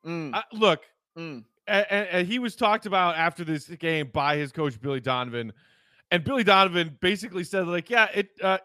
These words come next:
Speaker 2: you know, w-, we're playing undersized. He's playing undersized at center. He's in there with all these trees that the Cavs
Speaker 1: Yeah.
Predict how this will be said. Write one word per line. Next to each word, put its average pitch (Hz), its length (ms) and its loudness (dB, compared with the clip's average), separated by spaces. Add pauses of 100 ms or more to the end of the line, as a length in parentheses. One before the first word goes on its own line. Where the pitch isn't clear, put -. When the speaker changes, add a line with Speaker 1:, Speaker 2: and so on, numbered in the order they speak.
(120)
Speaker 2:
you 196 120 -8
know, 175 120 -2
w-, 190 180 -4
we're 185 140 -4
playing 226 320 0
undersized. 196 680 0
He's 208 140 -8
playing 208 260 -2
undersized 180 520 0
at 160 100 -6
center. 185 380 0 (280)
He's 214 200 -8
in 240 80 -2
there 220 140 2
with 190 120 2
all 196 140 4
these 190 220 -4
trees 185 720 -6
that 170 160 -2
the 165 80 -10
Cavs 196 400 2
Speaker 1:
Yeah. - 80 -2